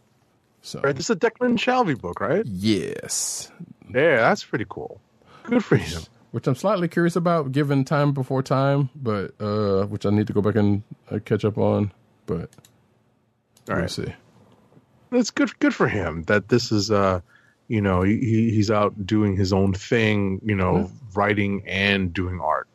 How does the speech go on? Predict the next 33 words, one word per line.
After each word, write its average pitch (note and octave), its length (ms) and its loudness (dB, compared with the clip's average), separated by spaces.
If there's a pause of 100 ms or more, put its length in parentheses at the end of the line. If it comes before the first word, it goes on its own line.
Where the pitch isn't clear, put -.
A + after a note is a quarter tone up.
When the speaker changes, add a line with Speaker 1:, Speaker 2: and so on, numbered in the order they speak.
(120)
Speaker 2:
That's B2+ 180 4
pretty F2+ 220 -2
Speaker 1:
Right. - 60 -6
Speaker 2:
cool. - 220 -6 (320)
Speaker 1:
Mm-hmm. F#2+ 500 2 (640)
And F#2 160 0
you - 80 0
said F#2+ 200 -2
you F2+ 60 -2
had, F2+ 180 0
uh, F#2 200 2
Tim's? A2 680 -6 (640)
Speaker 2:
Yes, F#3+ 600 2
Tim's, B3+ 960 2 (760)
our D3 140 4
very G3+ 280 4
own D#3+ 220 4
at C3 220 0
Tim B2 200 -2
Dog G#2 220 0
ninety-eight. E2+ 440 -10 (100)
His D3 680 2 (460)
click G2 360 0
of F#2 160 0
the F#2 80 -2
week F#2+ 320 0
is D#3 480 2
Dark E3+ 460 0
Web F3+ 400 2
X-Men A#3 440 0
number B3+ 240 2
three. C#4 480 0 (600)
Speaker 1:
Interesting. F2 520 -4